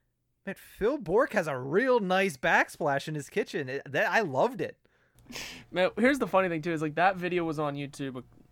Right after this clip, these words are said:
Speaker 2: last week or something like that. Like, we would have been able to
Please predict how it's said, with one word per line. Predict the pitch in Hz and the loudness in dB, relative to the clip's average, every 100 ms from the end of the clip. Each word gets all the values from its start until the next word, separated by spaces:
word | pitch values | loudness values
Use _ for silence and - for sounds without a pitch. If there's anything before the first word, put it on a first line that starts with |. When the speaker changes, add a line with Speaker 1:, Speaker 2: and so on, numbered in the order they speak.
| - | -20
Speaker 2:
last | 120 127 139 - | -10 -6 -6 -6
week | 131 123 | -8 -8
or | 120 | -10
something | 113 113 120 | -10 -12 -12
like | 117 117 | -14 -10
that. | 117 | -8
Like, | 113 120 | -8 -6
we | 139 | -4
would | 151 151 | -2 -2
have | 139 | -4
been | 131 | -6
able | 135 131 131 | -6 -6 -10
to | - 123 120 120 | -8 -8 -8 -10